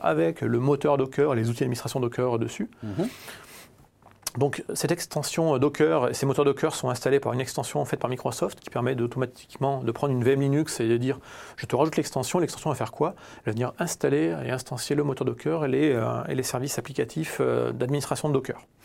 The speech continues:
Speaker 1: Et puis tu vois ici des applicatifs, tu vois du Jenkins, euh, du, euh, N-, euh, Nginx, du MariaDB,
Speaker 2: Mhm.
Speaker 1: du MongoDB. Et bien là encore, euh, c'est une pile complète, euh, open source, euh, Linux, donc avec de l'Ubuntu, le moteur, euh, Docker dessus et au-dessus des containers Docker et les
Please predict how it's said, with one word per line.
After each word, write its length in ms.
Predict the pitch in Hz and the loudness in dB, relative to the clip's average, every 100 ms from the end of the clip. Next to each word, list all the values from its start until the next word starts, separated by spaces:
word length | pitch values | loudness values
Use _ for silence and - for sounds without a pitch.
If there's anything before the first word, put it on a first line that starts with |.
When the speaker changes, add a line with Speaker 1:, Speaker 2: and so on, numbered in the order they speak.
| - - - - - - | -20 -20 -20 -18 -16 -2
Speaker 1:
Et 80 | - | 0
puis 80 | 202 | 2
tu 100 | 196 | 2
vois 80 | 190 | 2
ici 140 | 190 | 4
des 100 | 202 | 4
applicatifs, 600 | 190 180 180 - 151 160 | 4 4 2 4 2 2
tu 60 | - | 0
vois 100 | 135 | 2
du 80 | 131 | 4
Jenkins, 480 | 139 151 - 135 143 - | 2 0 2 2 0 0
euh, 140 | 123 117 | 2 2
du, 280 | 117 120 117 | 2 4 4
euh, 280 | 117 117 | 4 2
N-, 140 | 127 131 | 2 2
euh, 680 | 120 123 120 - - 151 151 | 0 -2 -4 -4 -6 -2 2
Nginx, 480 | 143 139 151 - 151 147 | 4 4 2 0 0 2
du 140 | 120 | 2
MariaDB, 600 | 120 135 139 151 135 139 - 101 90 | 4 4 4 4 4 2 -2 -8 -4
Speaker 2:
Mhm. 140 | 127 170 | -2 0
Speaker 1:
du 80 | 127 | 2
MongoDB. 560 | 139 143 160 143 143 - - - - | 4 6 6 4 2 -4 -18 -10 -2
Et 60 | |
bien 140 | 131 127 | 2 2
là 80 | 180 | 2
encore, 340 | - 202 214 | 4 4 4
euh, 340 | 135 135 135 | 2 2 -2
c'est 220 | 123 - 143 | 0 2 2
une 140 | 135 | 2
pile 160 | 175 - | 0 0
complète, 400 | 170 151 - 131 | 0 2 2 2
euh, 180 | 120 | 2
open 240 | 127 120 127 | 2 0 -4
source, 300 | - 147 - | -4 -4 0
euh, 200 | 113 113 | 0 2
Linux, 320 | 120 135 196 | 2 2 2
donc 140 | 135 | 2
avec 320 | 120 120 131 - - _ _ _ _ _ _ - | 2 2 0 -8 -20 _ _ _ _ _ _ 2
de 80 | 170 | 6
l'Ubuntu, 440 | 160 151 139 202 - - _ _ _ - | 6 4 2 0 -2 -18 _ _ _ 0
le 140 | 147 | 4
moteur, 420 | 175 170 165 143 | 4 4 4 4
euh, 140 | 135 131 | 4 4
Docker 240 | 135 139 | 4 2
dessus 360 | 156 - 226 285 | 0 0 -2 0
et 160 | 180 196 | 2 2
au-dessus 240 | 156 180 | 2 2
des 80 | 160 | 0
containers 360 | 151 131 135 147 | 0 -2 0 0
Docker 320 | 123 147 165 | 2 2 2
et 60 | |
les 80 | 123 | 0